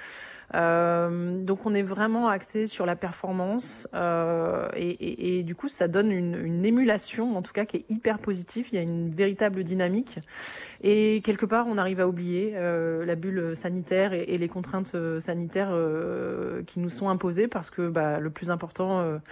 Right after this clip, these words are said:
à Tokyo, en tout cas pour, euh, pour l'équipe de France, c'est vraiment de réaliser sa meilleure performance, de donner le meilleur de soi et de, de valoriser ces cinq années de préparation pour aller décrocher des médailles.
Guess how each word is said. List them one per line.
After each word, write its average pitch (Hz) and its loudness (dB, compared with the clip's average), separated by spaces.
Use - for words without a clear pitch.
à 185 2
Tokyo, 202 0
en 196 2
tout - -10
cas 196 4
pour, 170 2
euh, 160 2
pour 170 -2
l'équipe 170 -4
de 165 -2
France, 214 -2
c'est 175 -2
vraiment 160 0
de 190 2
réaliser 170 2
sa 175 0
meilleure 190 4
performance, 185 0
de 170 -2
donner 170 -2
le 180 0
meilleur 175 2
de 165 -2
soi 196 2
et 165 0
de, 156 -4
de 160 -2
valoriser 180 2
ces 196 0
cinq 226 0
années 202 2
de 214 -2
préparation 175 -2
pour 165 -6
aller 160 -2
décrocher 165 -8
des 165 -4
médailles. 156 -6